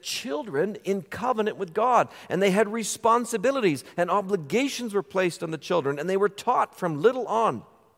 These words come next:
They were taught the way of repentance. The truth is that every generation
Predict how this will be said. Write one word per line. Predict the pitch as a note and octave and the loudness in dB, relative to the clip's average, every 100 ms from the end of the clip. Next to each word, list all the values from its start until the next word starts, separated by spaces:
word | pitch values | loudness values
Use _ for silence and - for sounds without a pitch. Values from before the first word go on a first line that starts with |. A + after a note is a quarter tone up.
| _ _ _ _ _ _ _ _ _ - | _ _ _ _ _ _ _ _ _ -4
They | D3 | -2
were | C#3+ | -2
taught | - E3+ F3 - | -6 -4 -4 -4
the | - | -10
way | G#2+ C3+ C#3+ | -4 -2 -2
of | F#2 | -2
repentance. | A#2 - F3+ F#3+ - - - - _ _ _ _ _ _ _ _ _ _ _ _ _ _ _ _ _ _ - | -12 -10 -10 -10 -12 -20 -20 -20 _ _ _ _ _ _ _ _ _ _ _ _ _ _ _ _ _ _ -16
The | - | -8
truth | F3+ - C#4 C4 | -8 -6 -8 -4
is | G#2+ G2+ F#3+ - _ - | -2 -4 -6 -14 _ -6
that | - - | -6 -4
every | F3 A#3 A3+ A3 | -4 -4 -2 -6
generation | D3 E3 D3+ C#3 D#3+ - F#2+ G2+ | -4 -4 0 0 0 -2 -8 -8